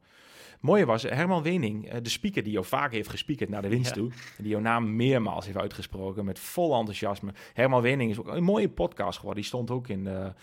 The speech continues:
Speaker 1: in de podcast van Sport van Webshop lijst. En de quote van Herman Wening is, eh, we halen bij elke podcast al een quote uit.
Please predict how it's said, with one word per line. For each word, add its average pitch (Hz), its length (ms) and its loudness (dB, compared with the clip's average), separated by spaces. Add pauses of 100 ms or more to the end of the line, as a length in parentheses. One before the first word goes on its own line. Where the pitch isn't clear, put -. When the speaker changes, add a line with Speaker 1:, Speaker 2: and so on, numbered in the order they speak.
(220)
Speaker 1:
in 101 120 -12
de 95 340 -4
podcast - 460 -10
van 95 160 -10
Sport - 240 -8
van 101 100 -6
Webshop 104 340 -4
lijst. 110 400 -6 (280)
En 113 300 -2
de 107 120 -6
quote 185 360 -2
van 117 140 -6
Herman 120 340 -4
Wening 135 520 -4
is, 120 420 -8
eh, - 100 -10
we 98 80 -8
halen 101 180 -6
bij 98 100 -6
elke 107 220 -4
podcast 101 520 -8
al 98 140 -8
een 92 80 -12
quote 127 300 -4
uit. 113 160 -4